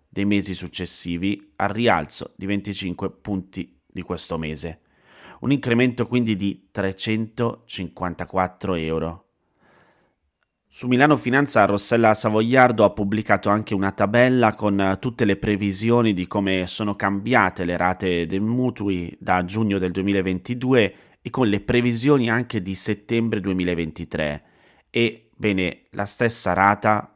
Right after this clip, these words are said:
potrebbe salire a millecentosettanta euro. Se si considera un importo inferiore, invece, prendendo ad esame mutuionline punto it, si può vedere che rispetto ad aprile dello scorso anno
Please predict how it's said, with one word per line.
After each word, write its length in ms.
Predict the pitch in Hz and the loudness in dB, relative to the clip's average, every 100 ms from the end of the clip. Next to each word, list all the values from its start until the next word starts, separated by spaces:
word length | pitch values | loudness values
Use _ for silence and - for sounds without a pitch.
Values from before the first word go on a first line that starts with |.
| - | -8
potrebbe 420 | 104 95 92 90 | -4 -2 -2 -2
salire 400 | - 90 101 92 | -2 -2 0 2
a 80 | 78 | 0
millecentosettanta 1600 | 90 104 113 110 104 101 104 90 - 90 90 - 87 82 85 82 | -2 -2 0 0 -2 -4 -4 -4 -4 -6 -8 -4 -4 -4 -4 -4
euro. 520 | 76 78 76 95 - _ _ _ - - _ | -2 -2 -4 -8 -14 _ _ _ -20 -20 _
Se 180 | - 127 | -6 -4
si 120 | 127 | -2
considera 520 | 139 135 175 151 113 | -2 2 2 2 2
un 100 | 98 | 2
importo 380 | 95 117 117 107 | 0 0 0 0
inferiore, 640 | 92 - 95 98 92 85 | -4 -2 -2 0 0 0
invece, 640 | 85 90 92 87 - 87 87 | -2 -2 -4 -4 -4 -2 -2
prendendo 720 | - 98 113 113 104 95 92 | -4 -2 0 2 2 2 0
ad 260 | - 92 | -2 -4
esame 540 | 101 95 104 95 92 92 | -4 -2 0 2 0 -2
mutuionline 760 | 92 110 113 101 95 95 98 | -2 -4 -2 0 0 0 -2
punto 360 | 85 92 92 98 | -4 -10 -6 -4
it, 600 | 98 90 - 92 90 92 - - - _ _ _ | -4 -4 -6 -4 -2 -4 -10 -20 -20 _ _ _
si 440 | - 131 120 117 - | -6 -2 -2 -4 0
può 160 | 135 | 4
vedere 340 | 127 123 120 104 | 4 4 4 4
che 140 | - | 0
rispetto 560 | 110 104 131 123 - 113 | -4 -2 -4 -4 0 4
ad 160 | 104 | 4
aprile 460 | 107 104 113 110 98 | 2 -2 -2 0 0
dello 180 | 92 101 | 0 -2
scorso 560 | - - 117 - - | -4 0 0 0 2
anno 480 | 120 92 90 92 90 | 4 4 2 -2 -4